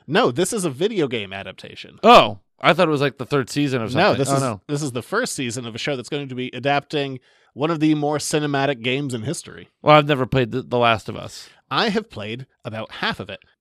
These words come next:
Speaker 1: So it came out, I let it kinda pass me by, like, I was aware of all the acclaim, whatever.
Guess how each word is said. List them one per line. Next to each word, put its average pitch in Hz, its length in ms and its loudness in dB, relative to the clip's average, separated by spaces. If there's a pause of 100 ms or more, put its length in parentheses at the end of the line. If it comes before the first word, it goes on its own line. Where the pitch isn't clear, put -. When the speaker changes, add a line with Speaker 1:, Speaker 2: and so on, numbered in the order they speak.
Speaker 1:
So 135 220 0
it 131 100 -4
came 165 280 -2
out, 135 260 4
I 135 80 -2
let 139 140 0
it - 120 -10
kinda 139 200 -4
pass 127 260 -4
me 139 80 -6
by, 123 200 -4
like, 127 140 0
I 139 40 -2
was 127 100 -2
aware 120 240 -2
of 120 80 -4
all 123 100 -4
the 113 140 -8
acclaim, 113 520 -10
whatever. 110 360 -10